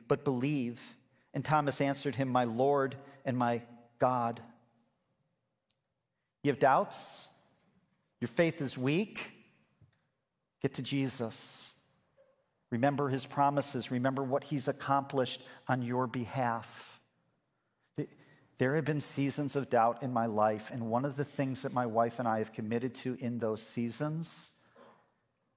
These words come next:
is the acknowledgement that, man, we just don't have all the pieces, and we don't always understand what's going on.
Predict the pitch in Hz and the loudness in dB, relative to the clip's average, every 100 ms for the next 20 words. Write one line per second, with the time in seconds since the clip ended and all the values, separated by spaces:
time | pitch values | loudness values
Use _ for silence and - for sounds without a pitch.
0 | _ _ _ _ _ _ _ _ _ _ | _ _ _ _ _ _ _ _ _ _
1 | _ - 110 127 117 117 123 156 147 - | _ -4 -2 0 0 2 4 4 2 -2
2 | 135 - 120 - 135 139 - 143 185 - | -2 -2 -6 -6 -6 -4 -4 -4 -4 -8
3 | - - - 135 131 135 120 117 113 - | -12 -14 0 0 2 0 2 0 0 -4
4 | 110 - 101 - - - - _ _ _ | -4 -6 -8 -8 -8 -10 -14 _ _ _
5 | _ _ _ _ - 117 170 190 165 147 | _ _ _ _ -6 0 4 4 4 2
6 | 143 123 113 - 127 120 113 - - - | 0 0 -6 -2 0 0 -2 -8 -20 -20
7 | _ 113 135 - 127 123 127 117 107 104 | _ 0 0 0 -2 0 0 0 0 0
8 | 98 | -2